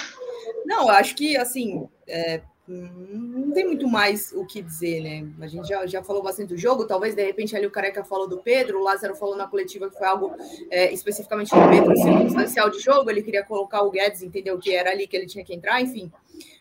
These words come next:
Mas, é, eu não teria culpado, até, enfim, a gente tem que, é, respeitar as decisões do treinador, enfim, estamos aqui apenas pra analisar, mas,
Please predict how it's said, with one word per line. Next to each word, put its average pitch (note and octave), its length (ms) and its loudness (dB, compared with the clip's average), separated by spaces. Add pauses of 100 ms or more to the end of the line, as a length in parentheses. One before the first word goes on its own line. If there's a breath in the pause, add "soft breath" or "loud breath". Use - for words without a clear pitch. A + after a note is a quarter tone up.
(100)
Mas, F3+ 560 2 (440)
é, - 400 2
eu C4 140 10
não D4+ 100 2
teria B3 260 6
culpado, G#3 640 2 (360)
até, G#3 640 2
enfim, E3 440 -18
a D#3+ 60 -16
gente D#3+ 280 -14
tem F3+ 160 -10
que, F3+ 800 -6 (120)
é, D#3+ 320 -2
respeitar E3+ 480 0
as G3+ 120 2
decisões F3+ 440 -6
do E3 80 -12
treinador, F3 480 -6
enfim, E3+ 240 -10
estamos F3 420 -10
aqui F3+ 300 -6
apenas F#3+ 340 -6
pra F#3+ 160 -6
analisar, F3+ 500 2
mas, A#3 300 0